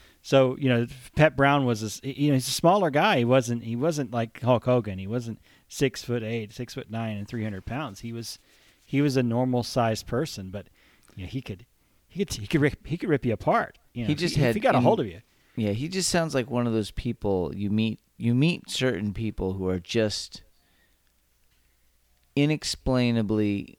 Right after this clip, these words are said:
Speaker 2: indelibly strong. They're just
Speaker 1: Yeah.
Speaker 2: strong, and you're like,
Speaker 1: Yeah.
Speaker 2: "How are you so strong?" Like,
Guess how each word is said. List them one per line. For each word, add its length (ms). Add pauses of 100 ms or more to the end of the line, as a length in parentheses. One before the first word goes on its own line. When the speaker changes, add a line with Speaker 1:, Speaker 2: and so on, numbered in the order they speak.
(120)
Speaker 2:
indelibly 640
strong. 400
They're 100
just 560
Speaker 1:
Yeah. 280
Speaker 2:
strong, 920
and 140
you're 100
like, 160
Speaker 1:
Yeah. 120
Speaker 2:
"How 240
are 60
you 160
so 240
strong?" 360
Like, 280